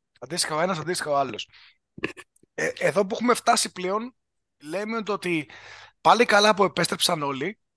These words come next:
και ευτυχώς που βλέπουμε να ενσωματώνονται όλοι, έστω και σε ένα μάτσο του Προμηθέα, Προμηθέας, τάρτη ομάδα στην Ελλάδα είναι, δεν είναι κανένας πουθενάς. Οκ. Άλλο που το κάναμε να φαίνεται ωραίο και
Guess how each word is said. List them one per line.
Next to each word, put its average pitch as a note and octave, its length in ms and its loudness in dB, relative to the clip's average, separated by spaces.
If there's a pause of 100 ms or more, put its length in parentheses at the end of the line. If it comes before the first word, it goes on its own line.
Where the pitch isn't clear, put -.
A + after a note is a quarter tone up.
και F#3 100 2
ευτυχώς F#3 540 2
που G3 260 -4
βλέπουμε G3+ 440 0
να F#3+ 260 -4
ενσωματώνονται F3+ 1120 0
όλοι, C3+ 340 -6
έστω G3+ 340 0
και D3+ 260 -6 (300)
σε - 160 -4
ένα B3+ 140 4
μάτσο A3+ 200 2
του F#3+ 80 4
Προμηθέα, F3+ 480 2
Προμηθέας, F#3+ 500 -4
τάρτη A3 280 2
ομάδα A3+ 260 0
στην G3+ 140 -8
Ελλάδα F#3+ 300 -4
είναι, G#2+ 180 -18
δεν C#3 120 -12
είναι E3+ 180 -8
κανένας G#2+ 340 -6
πουθενάς. A#2 460 -4 (840)
Οκ. - 140 -10 (520)
Άλλο G3 280 4
που D3 220 -4
το D3 120 -4
κάναμε C#3 340 2
να C3 100 2
φαίνεται C#3 280 -6
ωραίο C3+ 340 -2
και B2 300 -4